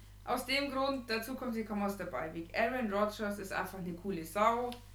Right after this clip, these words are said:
Der lässt sich viel Zeit. Den kannst du nicht, den kannst du nicht so schnell aus der Ruhe bringen. Und selbst wenn du den fünfmal umgesackt hast,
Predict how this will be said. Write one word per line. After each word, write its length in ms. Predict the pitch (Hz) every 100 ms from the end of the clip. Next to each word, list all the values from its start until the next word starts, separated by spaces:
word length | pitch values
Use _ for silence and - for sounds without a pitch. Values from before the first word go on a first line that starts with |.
| - -
Der 120 | - 196
lässt 180 | 208 180
sich 180 | 170 196
viel 200 | - 196
Zeit. 480 | - 202 214 208 202 - - - - -
Den 120 | 202
kannst 260 | 208 202 208
du 40 |
nicht, 300 | 202 165 -
den 140 | 214 208
kannst 220 | 226 214
du 40 |
nicht 100 | 214
so 60 | 202
schnell 200 | 208 190
aus 160 | 190
der 80 | 190
Ruhe 240 | 208 262 247
bringen. 360 | 233 233 226 - - -
Und 100 | 262
selbst 240 | 285 339 330
wenn 120 | 302
du 100 | 285
den 180 | 269 254
fünfmal 440 | 277 254 220 190
umgesackt 640 | 277 294 269 233 226 - 214
hast, 300 | 208 208